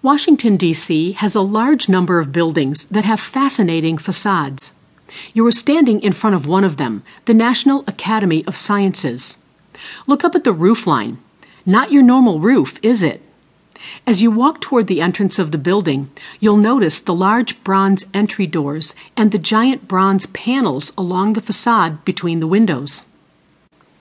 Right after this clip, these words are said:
The National Academy of Sciences building was designed by Bertram Goodhue, and the cornerstone was placed in the fall of nineteen twenty-two, which happens to be the same year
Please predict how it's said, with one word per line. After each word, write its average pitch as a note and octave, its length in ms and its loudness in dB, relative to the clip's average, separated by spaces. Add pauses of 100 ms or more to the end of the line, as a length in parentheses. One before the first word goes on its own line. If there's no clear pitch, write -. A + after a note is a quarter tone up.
(640)
The G#3+ 80 2
National C4 460 0
Academy G3 480 -2
of D3+ 80 -4
Sciences F3 600 -4
building D#3+ 580 -2
was F3+ 160 0
designed A3+ 600 -2
by E3 140 -2
Bertram A3+ 540 -2
Goodhue, F#3 520 -2 (520)
and A3 120 2
the G#3+ 60 2
cornerstone B3 680 0
was G#3 140 -2
placed - 460 -6
in F#3+ 160 0
the F#3 40 -2
fall D3 560 -2
of G3 160 -4
nineteen A3 500 2
twenty-two, G3 840 -2 (420)
which - 180 0
happens E4 420 -2
to - 80 -4
be F#3 120 2
the F3+ 120 -2
same B3+ 360 2
year D#3+ 320 0